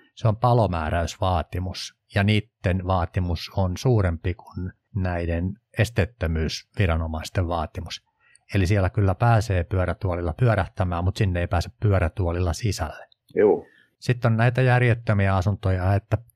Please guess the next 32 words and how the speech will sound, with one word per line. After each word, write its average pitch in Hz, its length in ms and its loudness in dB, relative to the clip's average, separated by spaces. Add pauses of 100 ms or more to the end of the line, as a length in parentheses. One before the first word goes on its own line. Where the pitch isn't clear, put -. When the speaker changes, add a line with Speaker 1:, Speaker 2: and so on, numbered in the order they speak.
(240)
Speaker 1:
kun 104 180 4
laki 117 260 2
säätää, 117 520 2
niin 107 140 0
kaikki 104 360 -2
asunnot, 101 380 0
joissa 90 280 0
on 82 80 -2
parvet, 110 840 0 (320)
niin 120 80 4
niissä 110 260 4
pitää 92 260 -2
olla 87 120 0
se - 140 -4
pyörätuolikylpyhuone 85 1160 -2
siitä 95 300 -4
huolimatta, 95 580 0
että - 180 -4
pystyy 92 400 -2
pyörätuolilla 90 640 0
pyörähtämään 90 600 -2
siellä 87 360 -4
kylpyhuoneessa, 101 920 0 (540)
mut 117 160 0
ei 98 120 2
sit 117 200 -2
mietitä, 95 500 0
että - 300 -4 (240)
tässäkö - 340 -2
nyt 110 220 0
varmaan 92 360 0
sitten - 280 -4